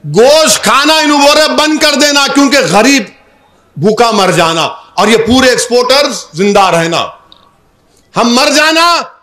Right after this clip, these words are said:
उन्हें जिंदा नहीं बल्कि अय्याशी करना अपने पैसों से।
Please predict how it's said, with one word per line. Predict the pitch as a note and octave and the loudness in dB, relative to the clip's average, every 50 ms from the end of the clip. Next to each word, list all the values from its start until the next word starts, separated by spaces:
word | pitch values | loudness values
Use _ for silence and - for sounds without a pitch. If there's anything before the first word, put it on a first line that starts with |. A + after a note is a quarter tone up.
| _ _ - | _ _ -8
उन्हें | A#3 C#4+ D4+ E4 D#4+ C#4+ | -4 -2 0 0 0 0
जिंदा | F#3 B3 C#4 D4 C#4+ D#4 D#4+ D#4+ | -2 -2 -2 -2 -2 -2 -2 0
नहीं | D#4+ E4 E4+ E4 | 0 0 0 0
बल्कि | D#4+ D#4+ D#4+ D#4+ D#4+ E4 | 0 -2 -2 -4 -4 -4
अय्याशी | D4+ C#4+ C4 D4+ D#4 D4+ C#4+ - D#4+ E4 E4 | -4 -4 -4 -4 -4 -4 -4 -6 -6 -6 -6
करना | E4 D#4+ D#4+ D#4 D#4+ E4 E4 D#4+ D4+ | -4 -6 -6 -4 -4 -4 -4 -4 -6
अपने | D4 - D4+ D4 D4+ | -8 -10 -10 -10 -10
पैसों | C#4+ C#4 C4+ - _ G#3+ B3+ C4 C4+ C4 - C4+ C4+ C4 | -10 -10 -12 -16 _ -4 -2 -2 -2 0 -2 -2 -2 -2
से। | C4+ A3+ F3+ C3+ - - | -2 -2 -2 -4 -4 -10